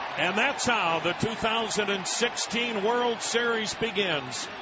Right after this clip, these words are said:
off the shores of Lake Erie as Corey Kluber strikes out Dexter Fowler looking. Full count on Bryant. Kluber into the wind. Here it comes.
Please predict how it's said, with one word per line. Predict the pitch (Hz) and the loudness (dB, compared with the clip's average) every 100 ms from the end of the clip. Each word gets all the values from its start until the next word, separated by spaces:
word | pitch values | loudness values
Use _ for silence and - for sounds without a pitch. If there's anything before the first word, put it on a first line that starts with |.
| - - - | -10 -8 2
off | 196 220 - | 2 2 0
the | 190 | 0
shores | - 233 262 262 202 | 2 2 2 0 2
of | 240 | 0
Lake | 233 233 233 | 2 0 0
Erie | 233 220 120 101 - - - - | 0 2 0 -4 -10 -14 -12 -2
as | 127 165 | 0 2
Corey | - 202 233 214 | 0 0 2 0
Kluber | - 214 190 175 | 0 -2 0 -2
strikes | 170 - 190 220 190 220 | -2 -2 0 -2 0 0
out | 214 185 | -2 0
Dexter | 208 - - 208 | -2 -2 -2 -2
Fowler | 196 202 196 175 175 | 0 0 2 2 2
looking. | 170 170 139 107 - - - - - - - - | 2 0 -2 -6 -10 -6 0 2 2 0 -4 -10
Full | - 196 | 0 0
count | 214 208 220 | 2 -2 0
on | 214 208 | 2 2
Bryant. | 190 190 175 139 - - - - - - | 2 2 2 0 -4 -12 -14 -14 -14 0
Kluber | 214 285 208 202 | 2 2 2 2
into | 214 196 | 2 0
the | 185 | 2
wind. | 196 220 185 170 165 | 2 2 2 2 2
Here | 160 175 | 2 2
it | 151 - | 0 -2
comes. | 160 127 85 - - - - | -2 -2 -6 -12 -10 -10 -12